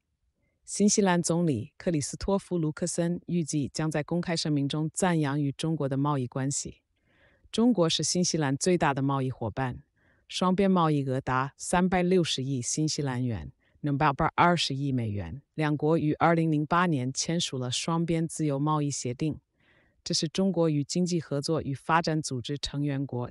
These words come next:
签署的首个此类协议。此次访问标志着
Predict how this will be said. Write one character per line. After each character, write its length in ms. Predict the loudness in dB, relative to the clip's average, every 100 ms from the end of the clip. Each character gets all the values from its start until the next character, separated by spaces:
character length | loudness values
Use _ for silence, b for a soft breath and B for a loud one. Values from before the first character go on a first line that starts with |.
| -8
签 240 | -4 -2
署 200 | -2 -2
的 220 | -6 -8 -10 -8
首 380 | -4 -2 -2
个 240 | -2 -2 -2
此 220 | -2 -4
类 120 | -4
协 240 | -4 -4 -4
议。 280 | -4 -8 -10 _ _ _ _ _ _ _
此 140 | -6 -2
次 160 | 0
访 240 | 2 2 4
问 180 | 2 2
标 220 | 2 2
志 160 | 0
着 240 | -2 -4